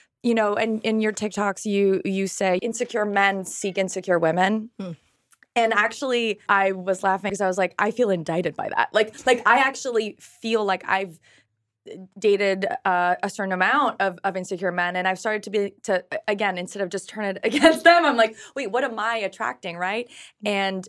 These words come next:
Speaker 1: and so I, I, yeah, I'm kind of curious, uh, and maybe this is also que-, you know, just a question for all of us, sort of where do we also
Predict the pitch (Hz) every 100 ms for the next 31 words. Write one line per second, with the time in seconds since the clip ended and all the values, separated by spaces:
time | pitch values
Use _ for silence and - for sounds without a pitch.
0 | - 202 202 220 208 196 202 208 233 208
1 | 190 - 220 208 - 220 220 196 180 185
2 | - _ _ - 190 175 170 170 - 202
3 | 214 196 190 185 196 180 180 - 185 -
4 | 196 175 170 170 - 196 175 180 202 226
5 | 180 170 175 - - _ _ _ - 214
6 | 190 190 196 208 214 220 220 202 - 190
7 | 190 196 180 175